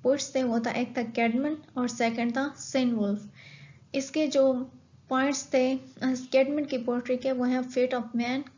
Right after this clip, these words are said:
Creation, Fall और Last Judgment। और सेनवुल्फ क्या है? क्राइस्ट, जो इसकी most important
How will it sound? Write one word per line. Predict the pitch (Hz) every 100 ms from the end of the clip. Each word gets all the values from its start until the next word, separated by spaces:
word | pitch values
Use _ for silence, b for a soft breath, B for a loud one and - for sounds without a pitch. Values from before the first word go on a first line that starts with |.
| - 233
Creation, | 233 233 247 254
Fall | 247 247 240 240
और | 226 214
Last | 214 226 254
Judgment। | - 285 285 285 277 - B B 233
और |
सेनवुल्फ | 226 - 277 285 277 -
क्या | 262
है? | 254 285 - B _
क्राइस्ट, | 262 269 269 -
जो | 233 247
इसकी | 240 - 254
most | 233 262 262
important | 226 226 220 220 240